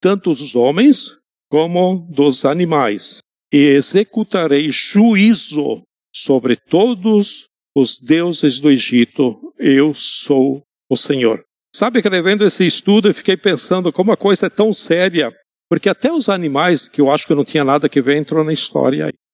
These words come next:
pra ver a seriedade de Deus. E Deus está dizendo: "Ai daqueles que não tiverem o sangue nos umbrais. Essa noite o anjo do juízo,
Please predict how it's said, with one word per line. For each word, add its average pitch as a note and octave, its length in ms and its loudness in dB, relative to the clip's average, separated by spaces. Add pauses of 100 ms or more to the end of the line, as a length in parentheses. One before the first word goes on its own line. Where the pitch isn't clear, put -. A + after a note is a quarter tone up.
pra C3+ 140 0
ver C3+ 160 0
a C3+ 40 0
seriedade C3+ 800 -2
de B2 140 -20
Deus. C3 480 -4 (380)
E E3+ 80 4
Deus A3+ 260 2
está A3+ 240 0
dizendo: F#3+ 500 -2 (240)
"Ai G#3+ 500 2 (360)
daqueles F3+ 720 0
que F#3 140 0
não F3+ 320 2
tiverem F3 600 0
o F3 80 -2
sangue D#3+ 760 0 (260)
nos D3+ 420 0 (120)
umbrais. B2 1000 -2 (300)
Essa D3 340 -2
noite C#3+ 440 0
o B2 180 2
anjo C3+ 240 2
do B2 100 -6
juízo, B2+ 720 2